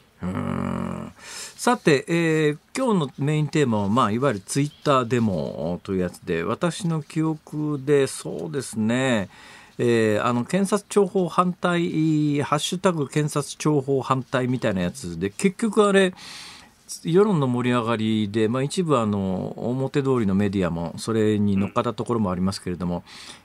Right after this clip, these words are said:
Speaker 1: 検察庁法改正は、あれで潰れましたからね、やっぱりね。
Speaker 2: うんうん。
Speaker 1: だからそれなりに、え、社会的影響力を持ち始めてんのかなとも思ったりするんですが、
Speaker 2: うん。
Speaker 1: 先生は、まあ、そのあたり、まあ、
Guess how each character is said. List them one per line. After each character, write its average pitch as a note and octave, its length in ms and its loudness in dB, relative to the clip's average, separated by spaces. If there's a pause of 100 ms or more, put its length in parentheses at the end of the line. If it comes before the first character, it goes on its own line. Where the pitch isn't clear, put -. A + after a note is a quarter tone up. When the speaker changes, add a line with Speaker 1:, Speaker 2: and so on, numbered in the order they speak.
Speaker 1:
検 D#3 160 -2
察 D#3 120 -2
庁 - 200 -2
法 C#3 140 2
改 C#3 240 0
正 C3 300 0
は、 A#2+ 120 2 (460)
あ - 140 -4
れ E3+ 40 0
で F#3 120 2
潰 F#3 300 0
れ D4+ 100 2
ま F#4 100 4
し - 60 -4
た - 100 2
か B2+ 60 0
ら G2+ 80 2
ね、 A3+ 80 4
や G#2 80 2
っ - 40 -6
ぱ G2 140 0
り D2+ 80 -6
ね。 C3 300 -2
Speaker 2:
う G#2 40 -8
ん G2 40 -6
う F#2 40 -6
ん。 F#2 40 -18 (840)
Speaker 1:
だ F3+ 80 0
か D#3 80 2
ら C#3 40 2
そ - 200 0
れ G#3+ 120 6
な B3 160 2
り B3 140 2
に、 A#3+ 320 2 (100)
え、 F#3+ 220 6
社 F#3 140 2
会 G#3 200 0
的 G3 140 -2
影 G3+ 180 4
響 A3 180 2
力 D3+ 180 0
を - 20 2
持 A#2+ 160 0
ち - 80 -10
始 D3+ 180 0
め F#3+ 120 4
て D#3 100 2
ん A#2+ 80 0
の G2+ 80 -2
か F#2+ 80 -2
な G#2+ 220 2
と A2+ 100 -6
も G#2 140 0
思 G2+ 160 0
っ - 20 -8
た G2+ 140 -4
り E2+ 80 -4
す - 120 -10
る F2 140 -4
ん D#2 160 -6
で D#2+ 100 -8
す - 160 -14
が、 D#2+ 120 -8
Speaker 2:
う - 60 -8
ん。 - 40 -14 (260)
Speaker 1:
先 E3 200 0
生 F3 360 4
は、 G2+ 220 2
ま G#2+ 140 2
あ、 G#2+ 40 0
そ A#2+ 120 -4
の D3+ 80 2
あ D3 80 2
た C#3+ 80 -2
り、 G2+ 180 -2
ま G2+ 200 0
あ、 E2 40 -6